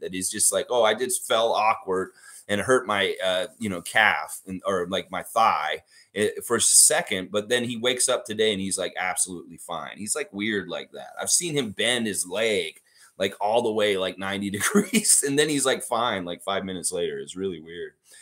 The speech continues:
But yeah, I think you're right. Like, a lot of people are saying that the Celtics are one of the deepest teams in the league. I don't fucking buy that.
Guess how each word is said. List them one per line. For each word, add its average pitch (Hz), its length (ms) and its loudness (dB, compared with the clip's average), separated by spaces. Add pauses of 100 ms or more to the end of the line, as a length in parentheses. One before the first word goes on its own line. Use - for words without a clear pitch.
(180)
But 202 120 2
yeah, 254 140 8
I 240 60 10
think 302 220 -2
you're 139 100 6
right. 101 640 4
Like, 110 160 -2
a 131 60 2
lot 147 160 4
of 370 100 -6
people 220 220 0
are 113 180 2
saying 143 460 4
that 95 100 2
the 107 60 -4
Celtics 113 440 4
are 104 40 -2
one 104 140 0
of 95 60 -2
the 90 60 -4
deepest 101 540 -2
teams 101 360 -4
in 95 60 -8
the 85 80 -6
league. 92 340 -6
I 82 40 -8
don't 147 160 -14
fucking 76 320 -12
buy 65 300 -10
that. 71 340 -12